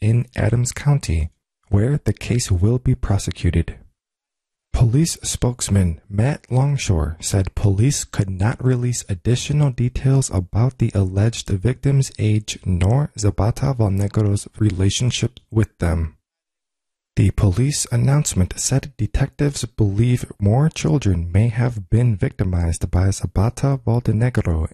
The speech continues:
and encouraged anyone with information about incidents involving the man to call the police agency where the incident would have occurred.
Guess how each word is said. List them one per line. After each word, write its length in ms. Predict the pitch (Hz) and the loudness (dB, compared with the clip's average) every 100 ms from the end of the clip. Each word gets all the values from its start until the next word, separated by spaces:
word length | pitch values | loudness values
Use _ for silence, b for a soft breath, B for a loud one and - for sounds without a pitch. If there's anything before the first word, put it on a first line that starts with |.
| - | -6
and 260 | 104 101 - | -4 -4 -4
encouraged 800 | 101 92 - 107 123 147 - - - | -2 -2 0 0 2 0 -4 -8 -2
anyone 580 | 139 139 98 95 90 85 | 2 2 4 2 0 0
with 300 | 98 - 107 | 0 -2 -4
information 720 | 110 - 135 143 147 - 185 | -4 0 2 2 2 0 -2
about 400 | 95 92 92 90 - | 0 0 2 0 0
incidents 720 | 107 - 127 135 135 - - | -2 0 0 2 0 0 -2
involving 680 | 104 95 90 92 107 139 135 | 0 2 2 2 2 2 0
the 160 | - 90 | 0 0
man 420 | 85 90 104 131 | 2 2 2 0
to 180 | - 127 | 0 -4
call 420 | - 98 98 131 - | -2 -2 0 0 0
the 100 | 131 | 0
police 500 | - 123 110 127 - | 2 0 0 -2 -2
agency 520 | - 135 117 95 - 92 | -4 -2 0 0 2 2
where 320 | 85 104 107 | 4 2 2
the 180 | 92 87 | 0 -2
incident 540 | 101 107 - 127 135 - | 0 0 0 0 0 -2
would 180 | 95 117 | 0 0
have 320 | 98 110 113 | 2 0 0
occurred. 520 | 95 - 92 85 80 | -2 0 0 0 -2